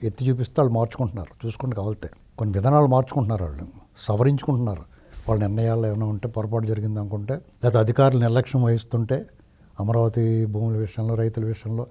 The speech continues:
ఎక్కడన్నా కానీ వాళ్ళు సరి చేసుకుంటూ ఉన్నారు, ఆ, మార్పులు తీసుకొస్తూ ఉన్నారు. మరి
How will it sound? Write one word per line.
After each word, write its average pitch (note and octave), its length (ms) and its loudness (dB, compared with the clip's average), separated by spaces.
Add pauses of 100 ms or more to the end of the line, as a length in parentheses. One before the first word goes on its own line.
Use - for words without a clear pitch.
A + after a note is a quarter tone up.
(440)
ఎక్కడన్నా B2 360 -2
కానీ G3 160 -2
వాళ్ళు F#3 140 -4
సరి C3+ 160 4
చేసుకుంటూ C3+ 420 2
ఉన్నారు, C#3 540 0 (600)
ఆ, G#2+ 460 0 (100)
మార్పులు C#3 360 6
తీసుకొస్తూ G#2+ 440 -2
ఉన్నారు. D#2 440 -14
మరి A#2+ 160 0